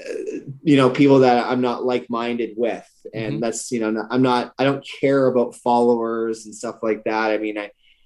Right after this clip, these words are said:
Speaker 1: it's, it's just one of those things. I, I mean, I'm guilty, like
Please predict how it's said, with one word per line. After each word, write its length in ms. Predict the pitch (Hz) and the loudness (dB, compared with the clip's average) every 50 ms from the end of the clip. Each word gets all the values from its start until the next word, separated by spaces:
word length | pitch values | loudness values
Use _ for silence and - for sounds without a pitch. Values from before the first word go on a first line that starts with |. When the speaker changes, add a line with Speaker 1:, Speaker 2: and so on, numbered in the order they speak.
| _ _ _ _ _ _ | _ _ _ _ _ _
Speaker 1:
it's, 920 | - - 123 123 117 - 120 - - - - - - - - - - - - | -8 -6 -4 -4 -4 -4 -4 -6 -6 -6 -8 -8 -8 -8 -10 -12 -14 -12 -10
it's 340 | 98 95 - - - 123 123 | -10 -10 -4 -2 0 2 2
just 180 | 135 127 131 | 2 2 2
one 120 | 139 139 131 | 2 4 4
of 60 | 127 | 4
those 240 | 123 113 113 - - | 4 4 2 0 0
things. 340 | 143 131 123 120 117 113 123 | 2 2 4 2 2 0 -2
I, 220 | - - - 107 | -2 -4 -6 -4
I 40 | 113 | -2
mean, 260 | 120 117 113 107 - - - - | -2 -2 -2 -4 -6 -12 -14 -6
I'm 240 | - 117 127 127 123 | 0 2 2 4 4
guilty, 420 | 131 156 160 160 156 - 156 143 | 6 6 6 6 4 4 4 4
like 260 | 135 127 123 127 - | 4 4 2 0 -4